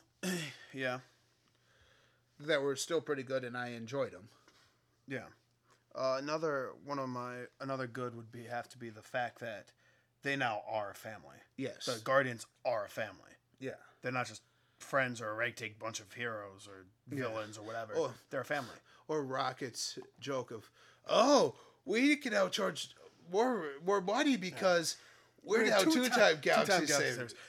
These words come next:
Speaker 1: That's the only thing you can think of. Yeah, but yeah, I mean,
Speaker 2: <laughs>
Speaker 1: I mean, yeah, that was, that was fine. But just
Speaker 2: Well,
Speaker 1: the fact that it
Speaker 2: and then
Speaker 1: showed Rocket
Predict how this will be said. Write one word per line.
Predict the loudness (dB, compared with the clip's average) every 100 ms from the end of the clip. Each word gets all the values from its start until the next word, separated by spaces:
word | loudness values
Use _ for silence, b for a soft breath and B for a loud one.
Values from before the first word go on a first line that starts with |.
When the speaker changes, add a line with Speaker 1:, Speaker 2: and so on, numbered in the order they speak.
| B
Speaker 1:
That's | 0 2
the | 4
only | 2
thing | 0
you | -4
can | -6
think | -6 -6
of. | -6 -4
Yeah, | -4 -4
but | 0 0 2
yeah, | 0 0
I | -2
mean, | -12 -14
Speaker 2:
<laughs> | -14 -16 -18 _ _ _ _ _ _ -8
Speaker 1:
I | -4
mean, | -2 -4
yeah, | 0 2 2
that | 0 -2
was, | -6 -8 -8
that | -8
was | -8
fine. | -4 -2 -2 -4
But | -8 -8 -2
just | 2
Speaker 2:
Well, | 2
Speaker 1:
the | 4
fact | 4 4
that | 4 0 0 _ b b b b
it | 2
Speaker 2:
and | 4
then | 6
Speaker 1:
showed | 6 4 2
Rocket | 2 0 0 -8